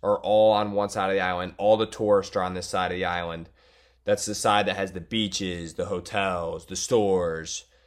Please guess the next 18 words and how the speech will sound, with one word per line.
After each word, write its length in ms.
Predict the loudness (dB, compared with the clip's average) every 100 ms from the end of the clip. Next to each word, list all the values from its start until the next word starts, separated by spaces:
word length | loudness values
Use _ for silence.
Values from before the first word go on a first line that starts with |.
| _ _
everything 300 | 2 4 6
that 160 | 6 2
you 100 | 0
can 140 | -4
imagine 500 | -2 0 0 0 -2
that's 180 | -4 -4
on 200 | -2 -2
a 20 |
Caribbean 440 | -4 -8 -6 -8 -10
island. 440 | -12 -16 -20 -20 _ -4
Now, 520 | 0 2 2 -2 -8 _ _ -4
on 120 | 0
the 120 | 4
other 180 | 6 6
side 220 | 6 2
of 60 | 2
the 120 | 0
island 460 | 0 -2 -4 -6